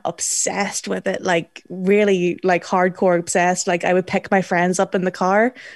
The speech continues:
and every single time a Ghost song would be playing, and they'd be like, "Amy, can we please listen to something else? We have to go down to Belfast. It's an hour trip. Can we please listen to something other than Ghost?"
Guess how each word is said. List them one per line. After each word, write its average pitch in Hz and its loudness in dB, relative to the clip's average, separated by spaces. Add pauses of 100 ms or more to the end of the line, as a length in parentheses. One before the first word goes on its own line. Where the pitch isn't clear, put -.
and 196 -2
every 196 6
single 214 4
time 240 2
a 233 4
Ghost 208 2
song 269 4
would 269 0
be 247 0
playing, 294 4
and 226 4
they'd 208 6
be 220 2
like, 202 2
"Amy, 190 4
can 233 2
we 196 4
please 196 4
listen 202 4
to 202 4
something 208 2
else? 226 2 (260)
We 214 2
have 233 4
to 214 -4
go 220 6
down 208 6
to 202 4
Belfast. 208 4
It's 202 0
an 214 2
hour 214 6
trip. 208 2 (260)
Can 220 0
we 202 2
please 226 4
listen 214 4
to 240 6
something 220 4
other 202 4
than 196 2
Ghost?" 226 0